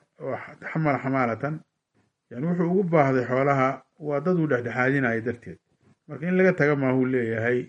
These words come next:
oo la yidhaha keligaa dhabarka saaro xoolahaas. Iyo waa la siinayaa, hodan ba ha ahaadee, qof wax haysta ha ahaadee. Waa in lagala qayb qaataa. Kan jaa'ixadu ku dhacdana waa maxay? Waa aafo xoolihiisii baabi'isay. Xaq buu leeyahay inuu wax weydiisto.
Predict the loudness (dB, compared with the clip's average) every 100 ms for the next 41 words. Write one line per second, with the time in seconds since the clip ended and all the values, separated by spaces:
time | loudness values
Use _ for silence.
0 | _ _ _ _ _ -6 0 4 2 2
1 | 2 4 4 2 0 -4 _ _ _ -4
2 | -4 -4 -6 -8 -6 -8 -8 -10 -12 -16
3 | _ _ _ _ _ -8 -4 -2 -2 -2
4 | 0 2 0 -2 -6 -4 0 2 2 2
5 | 2 0 -2 -4 -4 -6 -6 -4 -4 -4
6 | -6 -12 -16 _ _ _ _ _ -8 0
7 | 0 2 0 -2 -8 -10 -16 _ _ _
8 | _ _ _ -2 4 4 4 4 2 2
9 | 2 2 2 0 0 -2 -2 -4 0 2
10 | 2 0 0 2 4 2 0 -2 -2 -6
11 | -14 -20 _ _ -8 -4 0 2 4 2
12 | 0 -2 -2 -4 -4 -4 -6 -8